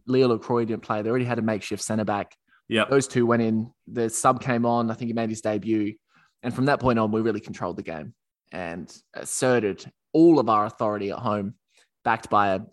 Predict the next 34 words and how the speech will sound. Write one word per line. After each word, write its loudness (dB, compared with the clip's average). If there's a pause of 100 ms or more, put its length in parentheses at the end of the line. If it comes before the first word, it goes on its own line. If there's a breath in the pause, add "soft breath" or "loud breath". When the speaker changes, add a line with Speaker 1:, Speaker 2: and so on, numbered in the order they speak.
(140)
Speaker 1:
a -6 (460)
boisterous, 2 (540)
boisterous 4
home -2
crowd. -4 (960 soft breath)
Uh, -2
just -8
great. 0 (260)
It -2
was, 0
it 6
was 4
such -2
great -2
viewing, -4
man. -6
I -4
mean, -4
can 0
you 2
imagine 2
two 0
goals, -4 (260)
two 4
better 2
goals -2
scored -2
by 6
fullbacks -2 (840)
than -2 (680)
Yavi 2
Lopez, -2
Ryan -2
Kitto? -8